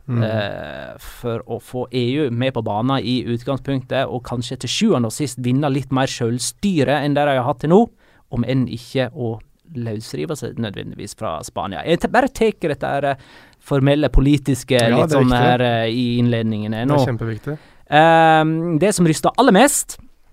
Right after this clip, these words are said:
Speaker 2: er jo Sivilgardens håndtering av, ehm, eh, de sivile ved stemmelokal. Eh, hele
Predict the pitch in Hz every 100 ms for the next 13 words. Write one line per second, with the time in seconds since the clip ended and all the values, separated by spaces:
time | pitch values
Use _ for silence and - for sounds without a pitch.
0 | - - - - 143 151 151 143 143 160
1 | 143 139 117 123 123 120 - 135 139 143
2 | 131 131 117 120 117 117 120 120 117 113
3 | 110 - _ _ _ _ - _ - -
4 | - 113 113 110 107 104 107 107 101 113
5 | 117 104 104 - 123 110 117 117 107 104
6 | 107 101 104 113 107 - - 127 117 143
7 | 160 - 139 226 202 - _ _ _ _
8 | _ 127 127 127 127 127 127 127 127